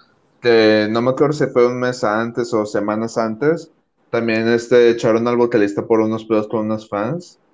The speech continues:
Creo que no fue a tal grado, pero, o no me acuerdo muy bien, eh, tampoco no quiero decir muchas cosas para no cagarla, pero, pues, no me acuerdo si salió el día exacto, pero el punto es que salió,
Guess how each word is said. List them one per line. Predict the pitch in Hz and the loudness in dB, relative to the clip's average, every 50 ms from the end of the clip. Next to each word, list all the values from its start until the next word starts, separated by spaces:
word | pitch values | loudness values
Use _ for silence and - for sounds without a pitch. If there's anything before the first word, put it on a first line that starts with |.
| _ _ _ _ _ _ _ _ _ - - _ - | _ _ _ _ _ _ _ _ _ -20 -20 _ -2
Creo | - 156 151 | 0 0 2
que | 156 180 | 2 2
no | 190 185 | 2 4
fue | 180 180 175 | 4 4 4
a | 175 175 - - | 4 2 0 -2
tal | 151 147 160 175 175 | 0 2 4 4 4
grado, | 156 143 135 127 131 139 156 165 165 165 - | 4 4 2 2 2 2 2 2 0 -2 -2
pero, | 151 135 127 123 120 117 113 107 104 | 2 2 4 4 4 4 4 2 2
o | 95 - - 120 | 2 0 -2 -4
no | 120 120 | -4 -4
me | 123 139 | -4 -6
acuerdo | 139 139 139 131 139 | -2 0 0 0 0
muy | 143 131 | 0 0
bien, | 120 120 135 135 - - _ | 0 0 0 -2 -8 -14 _
eh, | 107 113 110 107 - | -20 -20 -20 -18 -12
tampoco | - 117 - - 110 110 120 117 | -10 -10 -10 -10 -10 -10 -8 -10
no | 117 117 | -10 -6
quiero | 120 117 113 | -6 -6 -6
decir | - 123 117 | -6 -8 -10
muchas | 113 110 113 113 110 | -10 -10 -10 -12 -12
cosas | - 107 104 - 117 | -10 -12 -12 -12 -14
para | - - 104 104 | -10 -8 -6 -6
no | 98 98 101 101 | -6 -6 -10 -6
cagarla, | - 110 107 104 107 117 127 151 170 180 190 _ _ _ _ _ _ _ _ _ _ | -2 -2 0 0 0 -2 -2 -4 -6 -6 -8 _ _ _ _ _ _ _ _ _ _
pero, | - 120 120 120 120 120 117 113 113 | 0 2 4 6 6 6 6 4 4
pues, | - 123 117 117 - - - - - _ _ _ _ - | 4 2 2 2 -2 -12 -14 -20 -20 _ _ _ _ -2
no | 135 147 | -2 0
me | 170 185 | 0 2
acuerdo | 180 190 185 185 202 202 | 2 2 4 4 4 2
si | 208 - 170 143 127 120 | 2 2 4 4 4 2
salió | - 147 123 120 123 | 0 0 2 4 4
el | 127 131 | 4 6
día | 139 147 | 4 4
exacto, | 147 143 - - 131 123 123 - - 151 151 | 2 0 -2 0 0 0 0 -2 -4 -2 0
pero | 143 127 123 113 | 2 4 4 4
el | 107 107 | 2 0
punto | - 117 113 120 127 | -4 -6 -4 -4 -6
es | 127 | -4
que | - 147 | -4 -8
salió, | 139 - 101 87 90 95 98 95 95 - | -6 -4 -6 -4 -2 -2 -2 -2 -2 -6